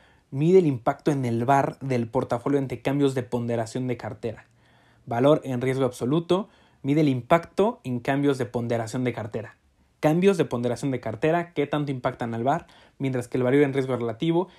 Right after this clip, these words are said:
es si solamente una posición fuera removida en su totalidad. Valor en riesgo relativo, si una posición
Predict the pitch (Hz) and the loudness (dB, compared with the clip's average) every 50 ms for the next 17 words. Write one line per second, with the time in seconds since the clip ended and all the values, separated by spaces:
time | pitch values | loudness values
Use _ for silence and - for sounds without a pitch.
0 | - _ - 135 135 - - 127 - - 165 170 165 160 156 156 156 160 - 165 | -20 _ -6 -4 -4 -2 -4 -2 2 4 6 6 6 4 4 2 2 2 2 0
1 | 160 - - _ - 170 190 202 196 185 - 139 127 127 131 120 147 143 143 - | 0 -2 -4 _ -2 0 2 2 0 0 -2 -4 -4 -4 -2 -2 -2 -2 0 0
2 | 143 139 131 127 120 117 117 120 127 127 120 117 127 117 - - 123 117 120 113 | 0 2 2 0 -2 -2 -2 -2 -2 -2 -2 -4 -8 -10 -8 -8 -6 -4 -4 -6
3 | 110 - - _ _ _ _ _ _ _ _ _ _ _ _ _ _ _ - 120 | -8 -10 -14 _ _ _ _ _ _ _ _ _ _ _ _ _ _ _ -4 0
4 | 120 127 143 156 160 151 135 139 143 143 139 135 127 123 - - 135 139 139 135 | 2 4 6 6 4 4 2 2 2 2 2 0 0 0 0 0 0 2 2 2
5 | 135 123 117 - - 190 202 208 247 294 302 - _ _ _ _ _ _ - - | 2 0 -2 -4 -4 -2 0 0 0 -2 -2 -6 _ _ _ _ _ _ -16 -4
6 | - - 139 143 151 143 - - 127 117 127 117 110 - 135 135 139 147 | 0 2 2 4 2 2 0 -2 -4 -4 -4 -6 -4 -2 -2 -2 -2 -2